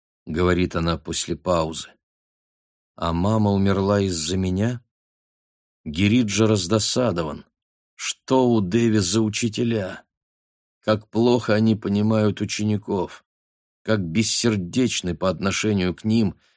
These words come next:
если дети возвращаются домой с такими вопросами. Он досадует и на покинувшую их Мэри,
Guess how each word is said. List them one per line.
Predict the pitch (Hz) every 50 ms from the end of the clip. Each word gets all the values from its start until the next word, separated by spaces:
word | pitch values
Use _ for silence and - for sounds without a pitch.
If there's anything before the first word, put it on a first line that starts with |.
| _ _ _ _ -
если | 90 95 - - - 95
дети | 87 80 78 101 120 110 - -
возвращаются | 90 90 87 82 95 98 98 90 - - - 120 110 107 101 - - 98 92
домой | 85 104 107 110 113 107 95
с | - - -
такими | - - 107 101 - - 117 113 107
вопросами. | 101 95 - 101 - 107 104 104 101 - - - - - - _ _ _ _ _ _ _ _ _ _ _ _ _ _ _ _ _
Он | - 90 90 82 76
досадует | 85 85 - - - 98 98 95 95 85 92 92 92 85 - - _
и | - 95
на | 92 90 85
покинувшую | 73 90 87 - - - 104 95 92 82 - - - 90 87 90 73
их | - - 87 82 - -
Мэри, | 90 92 98 98 95 85 80 76 -